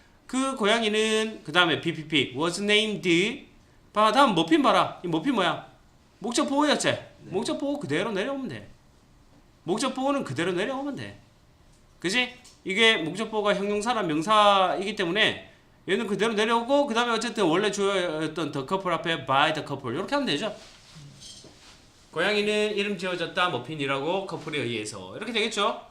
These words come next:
Speaker 1: 자, 똑같아요. Peter asked Mary to, 아, 아, to buy. 자, 머리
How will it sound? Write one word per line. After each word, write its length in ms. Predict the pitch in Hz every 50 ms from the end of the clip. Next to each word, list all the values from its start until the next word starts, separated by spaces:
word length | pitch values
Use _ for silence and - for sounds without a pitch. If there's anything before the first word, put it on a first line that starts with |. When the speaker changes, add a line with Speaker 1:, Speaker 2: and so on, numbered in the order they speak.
| - _ _ _ _ _ _ _ _ _ _ _ _ _ _ _ _ _ _ _ _ _ _ _ _ _ - - _ _ _ _ _ - -
Speaker 1:
자, 140 | - - -
똑같아요. 600 | 202 202 214 208 214 196 190 190 190 - - - - _ _ _ _ -
Peter 520 | - 277 262 247 233 208 175 135 127 -
asked 320 | 147 180 214 208 - - 190
Mary 760 | 175 175 180 185 196 185 160 151 135 123 117 113 104 - - - -
to, 380 | - 214 214 214 208 202 202 -
아, 520 | - 139 147 151 135 139 147 143 143 143
아, 60 | 143
to 120 | 147 185 165
buy. 380 | 170 165 156 156 170 185 175
자, 120 | - 175 170
머리 240 | 175 175 180 170